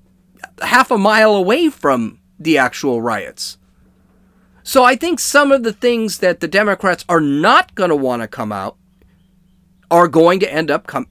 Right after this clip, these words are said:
coming out in this commission, because you think Republicans aren't gonna use them. Oh, they will. But I think the big thing, and I think this is, this is gonna be a real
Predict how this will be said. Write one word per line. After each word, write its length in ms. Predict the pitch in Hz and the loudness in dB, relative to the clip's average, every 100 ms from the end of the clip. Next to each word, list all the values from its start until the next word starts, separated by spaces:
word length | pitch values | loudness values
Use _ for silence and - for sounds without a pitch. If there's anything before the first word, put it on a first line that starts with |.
| - | -10
coming 340 | 156 151 160 | -6 -4 -2
out 220 | 120 123 | -4 -4
in 80 | 147 | -2
this 140 | 143 - | -4 -2
commission, 400 | 214 302 - 131 | -4 -2 -4 -6
because 180 | 147 | -6
you 140 | 165 269 | -4 -4
think 160 | 370 | -4
Republicans 680 | 156 123 190 349 - 107 104 | -4 -2 -2 0 -2 -4 -8
aren't 160 | 135 107 | -8 -8
gonna 160 | 120 | -10
use 240 | 104 98 - | -10 -12 -14
them. 160 | 107 _ - - | -18 _ -20 -4
Oh, 160 | - 339 | 0 0
they 160 | 349 | 0
will. 320 | 415 131 123 _ _ _ _ _ _ _ _ _ _ _ _ _ - - - - - | -2 -2 -6 _ _ _ _ _ _ _ _ _ _ _ _ _ -20 -20 -18 -12 -2
But 140 | 170 | 0
I 80 | 175 | 0
think 200 | 233 254 | -2 -4
the 60 | |
big 240 | 196 190 - | -6 -6 -6
thing, 240 | 226 240 - _ _ - | -10 -10 -14 _ _ -8
and 140 | 156 | -4
I 80 | 151 | -2
think 220 | 185 190 | -2 -2
this 180 | 190 - | -4 -4
is, 180 | 175 156 | -10 -12
this 280 | 139 165 175 | -4 -4 -4
is 120 | 160 | -6
gonna 200 | 170 160 | -2 -2
be 200 | 147 147 | -2 -4
a 80 | 117 | -4
real 920 | 107 117 131 165 180 180 180 175 | -8 -4 -2 0 2 0 0 -4